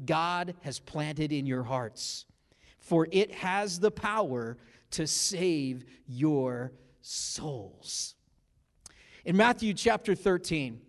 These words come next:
we read this parable that we call the parable of the sower. And it's all about the way that people receive the message of the kingdom of God into their hearts,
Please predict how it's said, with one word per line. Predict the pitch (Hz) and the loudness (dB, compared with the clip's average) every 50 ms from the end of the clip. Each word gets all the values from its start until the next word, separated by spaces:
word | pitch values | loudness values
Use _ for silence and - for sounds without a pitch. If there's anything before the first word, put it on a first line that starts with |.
| _ _ | _ _
we | - 147 175 | 0 2 4
read | 170 196 220 202 170 | 4 4 2 2 2
this | 196 170 - | 0 -2 -2
parable | - - - 185 180 180 185 175 151 156 151 143 | -4 -4 -2 0 2 2 0 2 2 2 2 2
that | 151 151 143 | 0 -2 -2
we | 151 147 | -4 -6
call | - - 165 151 143 143 143 - - - - _ | -2 0 2 2 2 0 -2 -6 -12 -20 -6 _
the | 170 170 | -2 -2
parable | - - - 185 202 202 185 170 147 156 147 139 139 135 - - - _ _ _ - | -2 -2 -2 0 2 2 2 2 2 2 2 2 0 -2 -8 -18 -20 _ _ _ 0
of | 156 143 135 | 0 0 0
the | 139 - | -2 -4
sower. | - - - 151 139 123 113 107 110 - - _ - - - | -2 -2 0 0 0 0 -2 -6 -8 -12 -18 _ -20 -8 -2
And | 214 202 | 0 0
it's | 208 208 - | 0 0 0
all | - 240 277 320 330 | 4 6 6 8 8
about | 294 233 226 233 143 - 214 180 | 8 8 8 6 6 6 6 4
the | 175 | 2
way | 165 143 135 180 196 202 226 226 | 2 4 4 4 6 6 4 4
that | 175 175 - - - - | 0 -2 -4 -4 -6 -2
people | - 214 220 214 240 226 196 | -2 0 2 4 4 4 4
receive | 160 160 156 - - - - 196 190 196 202 180 151 | 4 2 0 0 -2 -2 -2 -2 0 0 -2 -2 -2
the | 147 170 | 0 0
message | 156 147 147 175 185 175 - - 160 143 139 131 - - - - - - - - | 2 2 2 0 0 -2 -2 -2 -2 -2 -2 -2 -6 -10 -12 -16 -20 -20 -4 0
of | 175 175 151 | 2 2 4
the | 151 156 | 2 0
kingdom | 160 - - 180 180 185 185 180 | 0 -2 -2 0 2 2 4 4
of | 175 160 139 - | 2 2 0 0
God | 160 151 156 160 170 180 180 175 - - - _ _ _ - | 0 2 2 2 0 0 -2 -6 -12 -20 -20 _ _ _ 2
into | 208 202 - - 180 165 | 2 2 2 2 0 2
their | 143 147 135 | 2 0 0
hearts, | 127 131 151 151 135 120 110 - - - - - | -2 -2 -2 0 0 -2 -4 -6 -8 -8 -8 -8